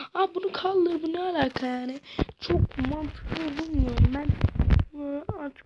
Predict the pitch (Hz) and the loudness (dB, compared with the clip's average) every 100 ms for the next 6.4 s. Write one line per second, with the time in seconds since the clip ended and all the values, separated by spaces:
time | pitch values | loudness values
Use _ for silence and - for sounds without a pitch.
0 | - 294 277 285 285 285 294 302 302 247 | -12 -12 -8 -6 -4 -4 -6 -10 -10 -10
1 | 233 - 240 240 233 233 233 240 _ _ | -12 -16 -16 -16 -16 -18 -20 _ _ _
2 | _ _ _ _ _ _ - - _ _ | _ _ _ _ _ _ -12 -12 _ _
3 | _ _ _ _ _ _ _ _ _ _ | _ _ _ _ _ _ _ _ _ _
4 | - - - _ _ _ _ _ _ _ | -14 -12 -14 _ _ _ _ _ _ _
5 | _ _ _ _ - - _ - - - | _ _ _ _ -14 -14 _ -20 -20 -18
6 | - - 285 | -10 -6 -4